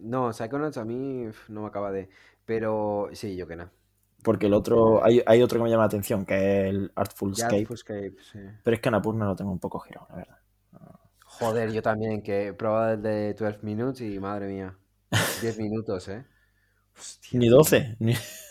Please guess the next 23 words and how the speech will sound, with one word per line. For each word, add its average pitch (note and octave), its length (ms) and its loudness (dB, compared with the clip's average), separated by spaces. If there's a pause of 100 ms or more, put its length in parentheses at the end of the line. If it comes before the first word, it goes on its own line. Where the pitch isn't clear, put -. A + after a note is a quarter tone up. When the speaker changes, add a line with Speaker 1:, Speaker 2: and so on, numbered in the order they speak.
(280)
Speaker 1:
Ni C3 220 0
doce, C#3 440 4 (140)
no B2+ 100 0
llegué, B2 420 0
tío, A#2+ 320 -4
ni A#2+ 80 -4
al A2+ 120 -2
primer A#2 340 0
Speaker 2:
<laughs> - 0 -
Speaker 1:
loop A2 300 -6
este. A2 260 -10 (320)
No, C#3 180 4
en B2+ 120 0
serio, C3 280 0
me A2 200 -6
parece G#2 1040 -4
ortopédico. G2 720 -10 (220)
No, G#2+ 840 -8
no G2+ 140 -12
me A2 180 -8
enganchó G#2 400 -12
nada. G2 300 -14 (260)
Speaker 2:
Hmm. A2 120 -6